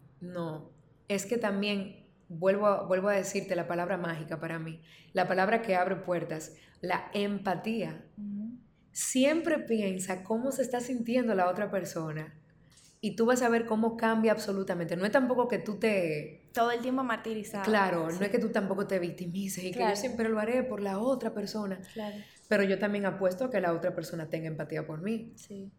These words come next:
Speaker 1: Y yo no quisiera ser, eh, pesimista en ese sentido. Yo quiero saber que la gente lo celebra también
Speaker 2: Claro.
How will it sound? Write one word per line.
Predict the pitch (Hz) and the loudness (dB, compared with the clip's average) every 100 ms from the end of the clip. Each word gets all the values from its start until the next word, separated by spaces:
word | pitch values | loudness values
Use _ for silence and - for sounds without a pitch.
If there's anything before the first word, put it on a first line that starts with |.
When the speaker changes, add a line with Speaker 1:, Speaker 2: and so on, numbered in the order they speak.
| _ - | _ -4
Speaker 1:
Y | 190 | -2
yo | 185 185 | 2 2
no | 190 | 2
quisiera | 190 180 180 170 | 0 2 2 2
ser, | 180 170 | 0 -2
eh, | 165 - 165 156 156 151 | -2 -6 -6 -6 -6 -4
pesimista | 175 175 170 320 - | -4 -2 -2 -2 0
en | 165 | 0
ese | 160 160 | -2 -4
sentido. | 160 156 160 | -4 -4 -2
Yo | 160 160 | -2 -2
quiero | 180 175 | -2 0
saber | 175 170 170 | 0 2 0
que | 170 165 | 0 -2
la | 165 | -2
gente | 165 170 165 | 0 0 0
lo | 170 170 | -2 -2
celebra | 170 165 160 151 | 0 0 -2 -4
también | 156 190 254 160 - - - | -4 -2 -2 -2 -10 -20 -10
Speaker 2:
Claro. | 214 196 | -8 -8